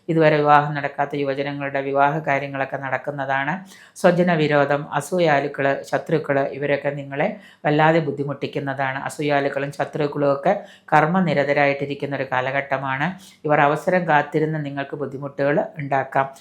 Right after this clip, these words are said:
അതുപോലെ തന്നെ ഏതൊരു കാര്യത്തിനും പ്രതിബന്ധങ്ങളും തടസ്സങ്ങളും വന്നു ഭവിക്കുന്നതാണ്. അപമാനവും ദുഷ്കീർത്തിയും ഒക്കെ ധാരാളം അനുഭവിക്കേണ്ട വർഷമാണ് രാഷ്ട്രീയക്കാർക്കും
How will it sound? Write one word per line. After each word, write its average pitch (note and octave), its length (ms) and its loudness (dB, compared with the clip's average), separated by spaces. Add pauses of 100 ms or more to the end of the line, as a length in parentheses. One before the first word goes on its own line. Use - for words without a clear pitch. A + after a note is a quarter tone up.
(220)
അതുപോലെ D#3 380 4
തന്നെ C#3+ 360 -2
ഏതൊരു D#3+ 360 0
കാര്യത്തിനും D3 520 -4
പ്രതിബന്ധങ്ങളും C#3+ 680 -6
തടസ്സങ്ങളും D3+ 680 -2
വന്നു C#3+ 220 -6
ഭവിക്കുന്നതാണ്. C3+ 760 -2 (440)
അപമാനവും D3+ 580 2
ദുഷ്കീർത്തിയും C#3+ 640 0
ഒക്കെ C#3 160 -2
ധാരാളം C#3+ 580 2
അനുഭവിക്കേണ്ട C#3+ 640 -2
വർഷമാണ് C#3 640 -4
രാഷ്ട്രീയക്കാർക്കും C#3+ 760 -2